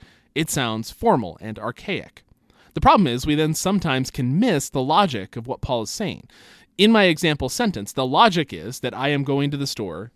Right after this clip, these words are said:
because we are out of milk. It is the out of milkness that leads logically to the going to the store. The final idea explains the first one. Paul often links several thoughts together in this way,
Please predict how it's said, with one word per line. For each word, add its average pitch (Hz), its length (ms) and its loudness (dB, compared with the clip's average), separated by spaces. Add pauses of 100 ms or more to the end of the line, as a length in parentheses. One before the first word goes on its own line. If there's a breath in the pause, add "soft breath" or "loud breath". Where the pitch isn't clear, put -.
because 143 640 -4
we 135 120 -4
are 117 80 -2
out 107 120 -4
of 120 100 -8
milk. 214 260 -4
It 147 100 -2
is 135 100 -4
the 135 160 -2 (340 loud breath)
out 202 220 6
of 175 180 4
milkness - 720 -4 (120)
that 139 160 -8
leads 139 320 -6
logically 131 680 -4 (280)
to 147 120 -4
the 131 100 -6
going 90 240 -12
to 82 80 -20
the 139 60 -14
store. - 340 -4 (640)
The 123 80 -14
final 151 300 2
idea 113 400 -4
explains 92 520 -12
the 131 80 -14
first - 280 -4
one. - 180 -20 (920)
Paul 175 340 4
often 160 440 0
links 127 340 -6
several 143 600 0
thoughts - 380 -4
together 101 400 -8
in 104 160 -8
this 101 200 -10
way, 82 240 -14